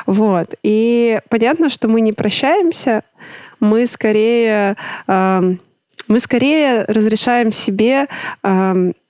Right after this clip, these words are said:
искать фоново какой-то новый формат, какой-то новый смысл для этого проекта,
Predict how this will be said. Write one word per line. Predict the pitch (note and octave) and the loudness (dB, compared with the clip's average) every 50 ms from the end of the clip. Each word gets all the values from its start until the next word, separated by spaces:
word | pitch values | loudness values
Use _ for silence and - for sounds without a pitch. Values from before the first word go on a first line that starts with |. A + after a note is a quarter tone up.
| _ - | _ -6
искать | - G#3+ - - - - A#3+ A#3 A#3+ A#3+ - - - - | -4 -4 -4 -4 -2 -2 0 0 0 -2 -4 -6 -10 -10
фоново | - - - - A3 A3 A3+ A3+ A3+ G#3 F#3+ F#3+ F3+ F3+ G3 | -10 -6 -2 0 0 2 2 2 2 0 0 0 0 -2 -4
какой-то | - - - - G#3+ G#3+ - G#3 | -6 -6 -2 -2 -2 0 0 0
новый | G3 G#3+ G#3+ G#3 G3+ G3+ | 0 0 0 0 0 -2
формат, | - - G3 G3 G3 G#3 A#3 C#4 - | -2 -2 -2 0 0 0 0 -2 -2
какой-то | - - G#3 - G#3+ G#3 G#3 G#3 | -4 -6 -4 -2 -2 -2 0 0
новый | G3 G#3 G#3 G3+ G3 | 0 0 2 2 0
смысл | G3 - - A3 A3+ D4 - - D4 B3 | -2 -2 -2 0 0 0 0 0 0 0
для | A3 G#3 G#3 G#3 G3+ | 0 0 0 0 0
этого | G3+ - G3 G3 F#3+ | 0 0 -2 -2 -2
проекта, | - - G#3 G3+ G#3 A3+ D4+ F4 - - C4+ A#3+ A3+ | -2 -2 -2 0 0 0 0 -2 -2 -2 -2 -2 -2